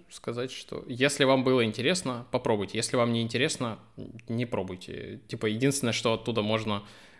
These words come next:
как бы вынести, это если ты всегда думал, типа, «Хм, интересно, а как там вообще? Вот хочу получить такой опыт».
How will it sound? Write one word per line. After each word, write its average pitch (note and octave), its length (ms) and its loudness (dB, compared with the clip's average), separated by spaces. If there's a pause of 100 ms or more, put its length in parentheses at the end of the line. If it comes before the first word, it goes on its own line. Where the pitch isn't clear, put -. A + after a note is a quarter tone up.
как A2+ 160 0
бы A2 120 4
вынести, C3 460 2
это G#2+ 500 -6
если C#3 360 4
ты C3 100 -2
всегда B2 300 4
думал, A#2+ 280 4
типа, - 220 -10
«Хм, C3 260 -4
интересно, - 500 -4
а - 40 -16
как F3+ 240 -6
там G#2 240 -2
вообще? A#2+ 240 -8
Вот A2 120 -12
хочу - 240 2
получить F3+ 420 4
такой D3+ 220 2
опыт». - 300 0